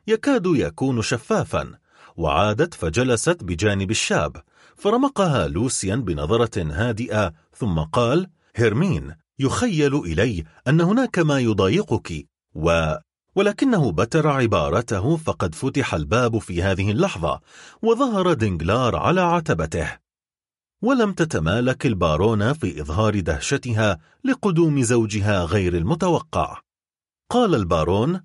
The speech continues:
"أرجو المعذرة، ولكنك تجهدين نفسك بالسهر يا بارونة،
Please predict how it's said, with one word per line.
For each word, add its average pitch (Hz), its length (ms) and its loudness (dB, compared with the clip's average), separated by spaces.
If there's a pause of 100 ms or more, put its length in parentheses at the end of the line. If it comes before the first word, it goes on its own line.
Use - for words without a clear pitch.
(320)
"أرجو 156 300 0
المعذرة، 82 680 -2 (220)
ولكنك 226 560 0
تجهدين 104 840 -2
نفسك 101 480 -2
بالسهر 135 600 0
يا 92 200 0
بارونة، 78 520 0